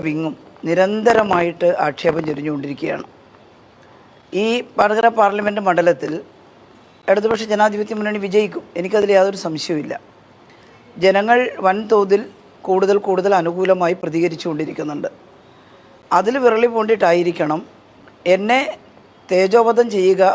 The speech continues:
എന്നത് സ്ഥിരം സ്വഭാവമാക്കിയിട്ട് മാറ്റിയിരിക്കുകയാണ്. ഇലക്ഷൻ കമ്മീഷന് മുമ്പാകെ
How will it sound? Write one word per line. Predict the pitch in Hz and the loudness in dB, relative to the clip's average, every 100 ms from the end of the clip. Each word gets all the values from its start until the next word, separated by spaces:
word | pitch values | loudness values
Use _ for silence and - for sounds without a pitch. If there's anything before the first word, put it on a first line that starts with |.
| 170 | 2
എന്നത് | 165 156 147 - - _ _ - | -2 -4 -6 -8 -20 _ _ -20
സ്ഥിരം | - 190 202 262 262 | -2 2 4 2 -2
സ്വഭാവമാക്കിയിട്ട് | 190 170 190 190 180 165 175 160 214 | -2 2 2 4 0 -2 -4 -6 -4
മാറ്റിയിരിക്കുകയാണ്. | 170 - 156 143 107 151 - - _ _ - - - - - - - - | -6 -6 -8 -6 -8 -8 -8 -14 _ _ -20 -20 -20 -20 -20 -18 0 2
ഇലക്ഷൻ | 185 214 214 | 2 0 -2
കമ്മീഷന് | 202 202 190 202 | -2 -2 -4 -4
മുമ്പാകെ | 196 185 185 185 | 0 4 4 4